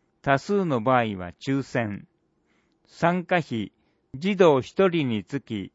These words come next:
千五百円。全三回分。申し込み、五月十八日水曜、必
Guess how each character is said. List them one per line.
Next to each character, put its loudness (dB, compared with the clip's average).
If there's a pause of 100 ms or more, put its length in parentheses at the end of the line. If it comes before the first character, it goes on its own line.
千 0
五 2
百 -2
円。 -14 (600)
全 -2 (100)
三 -2
回 -4
分。 -6 (1200)
申 2
し -14
込 -2
み、 -2 (720)
五 2
月 0
十 0
八 -4
日 -6
水 -6
曜、 2 (240)
必 -14